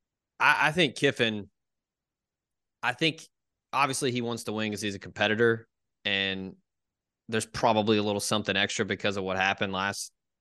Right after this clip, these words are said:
last year with the job and everything. But I, I don't, eh, he hasn't, it's only Monday, so <laughs> he's got time, but, you know, he hasn't done any kinda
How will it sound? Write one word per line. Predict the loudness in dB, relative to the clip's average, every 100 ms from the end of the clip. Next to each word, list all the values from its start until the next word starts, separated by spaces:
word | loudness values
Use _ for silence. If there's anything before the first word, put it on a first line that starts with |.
| -2
last | 2 2 2
year | 0 0
with | -2 -4
the | -2
job | 0 2 2
and | 0
everything. | -4 -2 -2 -4 -8 _ _ _ _ 2
But | 4 4 2 _
I, | -6 -4 -4 2
I | 4
don't, | 4 2
eh, | -6 -8 -16
he | 0 4
hasn't, | 6 6 4 2
it's | 4
only | 8
Monday, | 8 8 6 2 -2
so | -6 -6 -4 -6 -10
<laughs> | -20 -20 -2
he's | 2
got | 4 6
time, | 6 6 4
but, | 2 0
you | 0
know, | 0
he | 4
hasn't | 4 4 0
done | 0 2
any | 0 -2
kinda | -4 -4 -2 -4